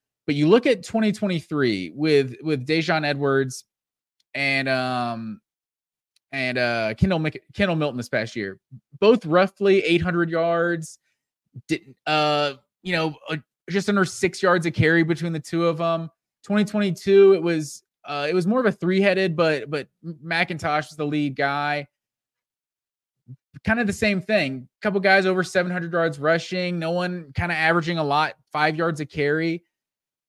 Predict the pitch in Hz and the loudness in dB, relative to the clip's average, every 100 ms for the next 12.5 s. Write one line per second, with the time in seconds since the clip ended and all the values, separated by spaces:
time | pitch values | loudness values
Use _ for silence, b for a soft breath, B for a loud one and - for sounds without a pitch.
0 | _ - 214 214 208 214 202 196 208 202 | _ -8 0 0 0 0 0 0 2 2
1 | 202 196 151 - 190 196 - 220 214 180 | 2 -2 -8 -6 -2 -2 0 0 2 0
2 | 147 170 147 127 127 170 156 156 160 156 | 0 -2 -2 -8 -4 -4 0 2 4 2
3 | 147 135 156 165 170 160 165 147 143 135 | -2 -8 -6 -2 0 2 2 2 -8 -8
4 | 156 151 139 - 226 214 123 - _ _ | -6 -6 -8 -6 -2 -2 -4 -10 _ _
5 | _ - _ 180 196 240 220 - 240 262 | _ -20 _ -2 0 0 -2 -6 -2 0
6 | 247 220 202 196 175 170 180 180 175 180 | 2 2 4 2 2 0 0 -2 -4 0
7 | 214 214 220 220 277 277 - 220 160 175 | 0 2 -4 -2 -2 -2 -2 -2 0 0
8 | 175 175 - 147 143 147 147 160 175 175 | 0 -6 -6 -4 0 0 0 -2 -2 -4
9 | 139 - 120 120 135 - _ _ - 170 | -8 -4 -2 0 -2 -8 _ _ -6 -6
10 | - _ 175 175 208 220 220 214 185 175 | -8 _ -6 0 4 4 4 2 4 0
11 | 180 170 156 156 156 170 170 - 135 190 | 0 -2 -2 0 2 2 2 -2 -2 0
12 | 214 156 117 131 127 | 2 0 0 -2 -4